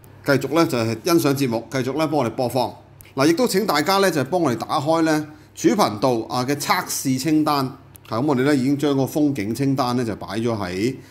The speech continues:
節目度。咁亦都請大家呢，就幫我哋無限 loop 呢，就播放風景節目啦。嗱，唔好放鬆，因為而家我哋個數字呢，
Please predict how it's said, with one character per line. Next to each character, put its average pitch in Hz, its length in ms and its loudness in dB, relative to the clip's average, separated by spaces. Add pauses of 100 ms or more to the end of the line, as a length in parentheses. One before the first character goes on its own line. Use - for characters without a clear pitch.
(160)
節 165 140 2
目 131 100 0
度。 117 300 0 (300)
咁 175 260 -2
亦 131 80 -6
都 190 200 2
請 160 200 2
大 117 140 -2
家 147 140 -2
呢， 156 100 2
就 123 100 0
幫 151 160 -2
我 127 120 2
哋 101 160 -4
無 87 200 -8
限 107 240 -4
loop 156 200 0
呢， 151 220 0 (240)
就 120 120 -4
播 127 200 0
放 123 220 -2
風 156 280 0
景 117 220 -2
節 123 140 -6
目 104 160 -8
啦。 110 200 -2 (360)
嗱， 95 160 -2
唔 104 80 -4
好 151 80 6
放 139 240 2
鬆， 151 240 2
因 160 80 2
為 127 200 2
而 95 40 -8
家 139 120 0
我 131 120 2
哋 107 60 0
個 113 80 0
數 113 300 -2
字 101 240 -8
呢， 135 300 0